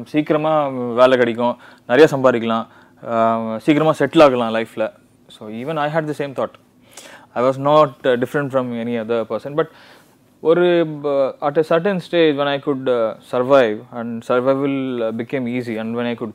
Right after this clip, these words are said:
crack survival, then the thought, I don't know, it occurred to me. அது எதுக்கு நீ-, எனக்கு வந்ததுன்னு தெரியல, வேற அவங்களுக்கு எதுக்கு வரலன்ட்டு தெரியல அது. So, எனக்கு வந்தது, are we just born for survival? நம்ம வந்துட்டு இவ்வளோ, we are the,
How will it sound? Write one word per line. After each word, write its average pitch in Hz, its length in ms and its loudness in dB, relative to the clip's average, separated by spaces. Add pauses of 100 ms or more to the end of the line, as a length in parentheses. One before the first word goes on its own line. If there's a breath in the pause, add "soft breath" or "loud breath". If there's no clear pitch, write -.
crack 127 160 0 (120)
survival, 107 400 -6 (840 soft breath)
then 170 340 -6
the 151 280 -4 (140)
thought, 156 320 6 (220)
I 143 100 -4
don't 160 60 0
know, 160 120 -2
it 143 120 -2
occurred 139 300 2
to 139 60 -6
me. 135 120 -6
அது 123 200 -2
எதுக்கு 151 300 -2
நீ-, 135 160 -6
எனக்கு 139 400 -4
வந்ததுன்னு 139 300 -4
தெரியல, 117 420 -4
வேற 123 200 -2
அவங்களுக்கு 127 260 -4
எதுக்கு 120 280 -4
வரலன்ட்டு 117 500 -6 (180)
தெரியல 110 180 -6
அது. 101 360 -6
So, 117 200 -14
எனக்கு 156 220 -6
வந்தது, 165 320 -6 (600 loud breath)
are 143 200 2
we 175 100 0
just 160 460 0
born 147 260 2
for 135 340 0
survival? 110 680 -4 (580)
நம்ம 117 160 -10
வந்துட்டு 127 160 -8
இவ்வளோ, 135 420 -2
we 127 160 -4
are 131 220 -4
the, 127 300 -6